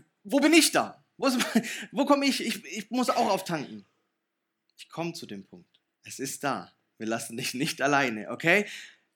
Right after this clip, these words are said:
Vielleicht kannst du diesem ersten Impuls einfach ein bisschen Raum geben. Und der zweite, der vielleicht hochkommt, ist, "Wo ist mein Platz in dem,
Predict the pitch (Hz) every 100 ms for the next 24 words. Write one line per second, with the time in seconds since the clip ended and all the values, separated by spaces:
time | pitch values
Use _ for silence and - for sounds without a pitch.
0 | _ _ 147 185 190 170 156 147 143 156
1 | 175 151 151 156 147 147 - _ _ _
2 | _ _ _ _ _ - 156 180 165 160
3 | 143 139 151 143 113 110 113 117 _ _
4 | - 175 175 220 233 220 214 202 196 -
5 | 226 220 165 160 120 147 147 - _ _
6 | _ 208 240 214 277 277 240 202 - 180
7 | 170 170 156 123 107